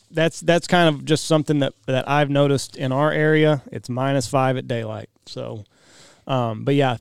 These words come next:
checking it hour-, checking the hourly graph is very, very important, because a lot of guys are like, "Well, it's gonna, it's gonna be a north wind today," and they just see the headlines. It's gonna switch. They got a big north wind coming.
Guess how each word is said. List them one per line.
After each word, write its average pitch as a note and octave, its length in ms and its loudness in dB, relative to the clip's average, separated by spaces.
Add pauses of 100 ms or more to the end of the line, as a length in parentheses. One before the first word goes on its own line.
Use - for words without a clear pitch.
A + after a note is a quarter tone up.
(220)
checking E3+ 460 2
it F3 140 2
hour-, E3+ 480 4
checking F3+ 340 2
the D3+ 140 0
hourly E3+ 400 4
graph F3 320 2
is B2 120 -2
very, C#3 200 2
very C#3 200 0
important, D3 440 0
because B2+ 360 -2
a B2+ 80 -2
lot B2+ 180 2
of D3 80 -2
guys C3+ 300 2
are B2 60 -4
like, A2+ 180 -6
"Well, C#3 120 0
it's - 80 -4
gonna, C3+ 240 -2
it's C#3 200 -4
gonna D#3 140 0
be D3 80 2
a C#3 40 2
north C#3 220 0
wind G3+ 220 4
today," D3+ 420 4 (920)
and C#3+ 180 -2
they D3 80 2
just C#3+ 220 2
see E3 100 6
the C3 120 2
headlines. C#3 760 4
It's - 100 -16
gonna C3+ 200 4
switch. F3 400 6
They C#3+ 100 2
got C3+ 140 4
a - 20 -8
big C#3+ 180 6
north C3+ 240 0
wind D#3 260 2
coming. A#2+ 380 -4